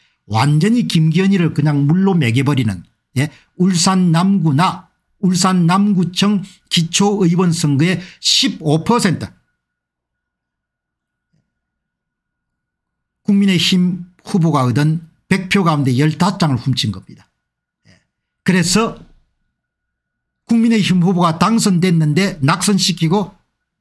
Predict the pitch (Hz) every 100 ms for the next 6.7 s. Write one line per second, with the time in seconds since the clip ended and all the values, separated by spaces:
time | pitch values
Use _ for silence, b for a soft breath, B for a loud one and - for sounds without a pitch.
0 | _ - 196 240 196 180 175 165 147 180
1 | - 220 196 165 170 202 180 180 143 110
2 | 98 98 107 104 107 104 - _ _ _
3 | _ - - 160 131 285 349 294 147 180
4 | 226 123 - _ _ 185 208 196 196 233
5 | 240 233 180 170 180 214 165 B - 127
6 | - 220 233 175 214 165